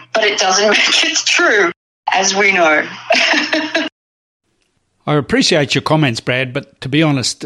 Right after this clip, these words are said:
Speaker 2: further help is needed. There are a whole lot of unanswered questions to go. Would it be possible for you to now bend over backwards to help Team Jordan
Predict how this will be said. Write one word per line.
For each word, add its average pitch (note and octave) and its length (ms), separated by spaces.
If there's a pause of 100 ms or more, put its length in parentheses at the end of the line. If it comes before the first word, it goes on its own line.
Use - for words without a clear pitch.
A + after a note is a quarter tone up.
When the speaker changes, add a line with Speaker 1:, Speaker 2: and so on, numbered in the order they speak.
Speaker 2:
further D#3+ 340
help A#2+ 260
is A2+ 140
needed. A2+ 380 (1040)
There C3 180
are B2+ 100
a - 20
whole D#3+ 300
lot C3 320
of A2 220
unanswered A#2 580
questions G2 580
to G#2+ 100
go. G#2+ 400 (1040)
Would F3 120
it F#3 60
be F#3 100
possible D#3+ 560
for - 160
you C#3 200
to C#3+ 120
now C3 280
bend B2+ 300
over B2 220
backwards B2 640
to A#2 120
help C3 340
Team B2 340
Jordan B2+ 480